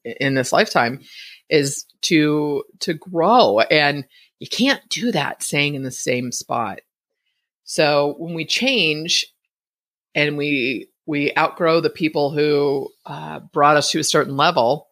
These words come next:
um, you know, we have to be honest with ourselves and acknowledge that they probably are not the same people who are gonna get us to the next level,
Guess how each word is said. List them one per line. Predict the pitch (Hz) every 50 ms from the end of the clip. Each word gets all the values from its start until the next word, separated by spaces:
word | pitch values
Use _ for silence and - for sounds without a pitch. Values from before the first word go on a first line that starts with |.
| _ _ _ _ _ _ _ _ _ _ _ _ _ _
um, | - 151 156 147 156 160 -
you | - 160 147
know, | 139 139 135 151 170 - _ _ _ _ _ _ _ _ _ -
we | - 165 156
have | 147 151 185 185 - -
to | - 180 160 156 - - 160
be | - 151 139
honest | 127 139 143 139 - -
with | - -
ourselves | 143 139 - - 110 113 120 135 - - - -
and | - 135 135 127
acknowledge | 104 113 147 160 196 269 381 226 170 -
that | - 143 -
they | 156 143 135 - - _ _ _ _ _ _
probably | - - 233 262 320 302 294 - 269 269 262
are | - - 156 151 143
not | 143 139 135 131 135 135 117 - - - - _ _ _ _ _ _ _ _ _ _ _ _ _ _ _ _ -
the | - 143
same | - - 214 254 285 -
people | - 165 151 - 151
who | 143
are | 143
gonna | 143 139 139
get | 131 127 131 135 131
us | 131 135 - - - - - - _ _ _ _ _ _ _ _ _ _ _ -
to | - - 143 139 135 131 127 - -
the | 131 131 120 123
next | 123 113 120 113 - - -
level, | - 78 64 65 64 - _